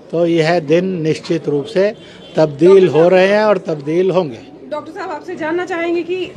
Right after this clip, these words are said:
Speaker 2: असेंबली इले-, अ, असेंबली इलेक्शन की बात की जा रही है जम्मू कश्मीर में और वहीं कश्मीर घाटी में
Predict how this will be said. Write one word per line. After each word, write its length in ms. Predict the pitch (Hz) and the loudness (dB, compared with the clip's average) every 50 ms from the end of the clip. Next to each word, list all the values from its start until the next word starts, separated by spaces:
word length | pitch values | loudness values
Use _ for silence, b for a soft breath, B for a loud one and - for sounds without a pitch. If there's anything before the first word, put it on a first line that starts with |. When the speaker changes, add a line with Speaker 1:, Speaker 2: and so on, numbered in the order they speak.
| - | -6
Speaker 2:
असेंबली 320 | 302 311 349 330 330 370 370 | -6 -2 0 0 2 2 2
इले-, 380 | 339 302 269 - - - - | 2 2 0 0 -2 -10 -6
अ, 40 | 262 | -4
असेंबली 440 | 277 285 - - - 349 330 381 381 | -2 -2 -2 -4 -4 -2 0 0 0
इलेक्शन 480 | 370 330 330 359 311 320 - 381 392 | 0 0 -2 -4 -4 -4 -4 -4 -2
की 100 | 381 381 | 0 0
बात 260 | - 269 262 311 320 - | 0 0 0 -2 -2 -2
की 100 | 339 294 | -4 -2
जा 140 | 294 226 | -2 -2
रही 120 | 214 220 247 | -4 -4 -4
है 120 | 262 269 | -4 -6
जम्मू 240 | - 277 262 269 302 | -4 -4 -2 -2 -2
कश्मीर 380 | 285 285 277 - 277 277 285 247 | -2 -4 -6 -6 -6 -6 -4 -2
में 80 | 302 302 | -2 0
और 260 | - 294 311 - 220 247 | 2 2 0 0 0 -2
वहीं 240 | 277 339 349 349 | 0 0 0 -2
कश्मीर 460 | - - 285 277 - 294 320 320 294 - | -2 -2 -4 -4 -2 -4 -4 -4 -4 -6
घाटी 360 | 277 254 277 269 339 330 320 | -6 -6 -6 -4 -4 -4 -2
में 200 | 277 247 254 | -2 -4 -4